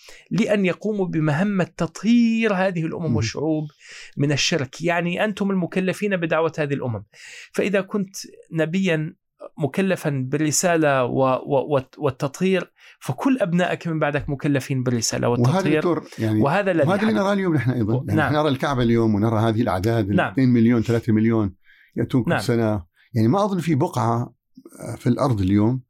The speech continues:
Speaker 2: يحيط بها هذا العدد من البشر الذي يأتونها من كل فج عميق مثل الكعبة. يعني
Speaker 1: نعم.
Speaker 2: إحنا، يعني الصورة الحاضرة هي تدل على هذا العهد، على
Speaker 1: نعم.
Speaker 2: العهد الموجود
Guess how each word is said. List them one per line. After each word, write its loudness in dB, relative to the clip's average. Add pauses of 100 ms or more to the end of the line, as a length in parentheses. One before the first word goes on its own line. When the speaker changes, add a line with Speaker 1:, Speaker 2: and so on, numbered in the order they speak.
(440)
Speaker 2:
يحيط 2
بها 2
هذا 0
العدد 2
من 4
البشر 2
الذي 4
يأتونها 2
من 2
كل 2
فج 0
عميق 0 (360)
مثل 0
الكعبة. -2
يعني -2
Speaker 1:
نعم. 0
Speaker 2:
إحنا، -8 (320)
يعني 2
الصورة 0
الحاضرة 0
هي 2
تدل 0
على 0
هذا 2
العهد، 0 (320)
على 0
Speaker 1:
نعم. 2
Speaker 2:
العهد -2
الموجود 2